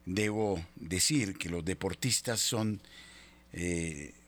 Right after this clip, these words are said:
uno de los pocos embajadores que muestran la cara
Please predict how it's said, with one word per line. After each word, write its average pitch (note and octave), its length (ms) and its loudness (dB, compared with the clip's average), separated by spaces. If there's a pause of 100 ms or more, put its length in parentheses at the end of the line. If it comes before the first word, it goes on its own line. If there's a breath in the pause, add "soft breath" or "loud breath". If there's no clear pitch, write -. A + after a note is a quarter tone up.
(140)
uno B2+ 280 4
de A#2 160 2
los G2 240 0
pocos C3+ 420 0
embajadores G#2 800 2
que F#2+ 120 0
muestran G2+ 720 2
la E2 140 0
cara A2+ 380 0